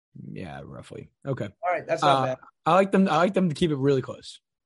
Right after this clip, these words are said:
Speaker 2: All right. I'm with that. And then next up, this is where I'm pulling the trigger. Forty-niners Falcons in Atlanta.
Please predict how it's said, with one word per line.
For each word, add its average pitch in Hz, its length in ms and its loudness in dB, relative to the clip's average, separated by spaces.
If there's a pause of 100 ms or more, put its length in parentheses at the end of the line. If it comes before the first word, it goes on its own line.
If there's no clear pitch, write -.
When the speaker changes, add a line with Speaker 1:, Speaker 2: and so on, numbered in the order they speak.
(420)
Speaker 2:
All 135 80 -8
right. 202 220 -4 (500)
I'm 143 120 -8
with 151 200 -6
that. 151 240 -4
And 143 120 -8
then 135 140 -4
next 147 280 -6
up, 143 200 -8
this 135 120 -10
is - 60 -14
where 139 100 -6
I'm 135 140 -6
pulling 131 220 -10
the 117 60 -16
trigger. 123 280 -14 (100)
Forty-niners 151 640 -6
Falcons 135 560 -10 (260)
in 165 140 -4
Atlanta. 127 520 -6